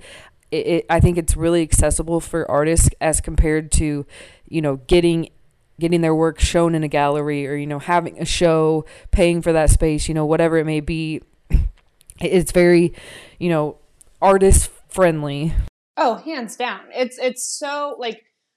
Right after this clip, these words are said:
Speaker 2: I, for me, the biggest, um, kind of barrier to entry was just the lingo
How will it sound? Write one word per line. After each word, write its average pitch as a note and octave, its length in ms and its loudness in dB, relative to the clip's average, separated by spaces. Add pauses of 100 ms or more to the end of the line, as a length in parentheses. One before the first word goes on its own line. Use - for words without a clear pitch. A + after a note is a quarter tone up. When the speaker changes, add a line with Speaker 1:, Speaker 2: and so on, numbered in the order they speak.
(200)
Speaker 2:
I, A#3+ 220 -10
for C#4+ 200 -16
me, C4+ 640 -14
the G#3 280 -14
biggest, C#4+ 640 -8 (100)
um, F3 640 -10 (1700)
kind B3 160 -10
of F#3+ 140 -16
barrier G#3 480 -4
to - 300 -14
entry F#3 640 -12
was F#3 240 -10
just G3 220 -14
the F#3+ 100 -6
lingo F3 640 -8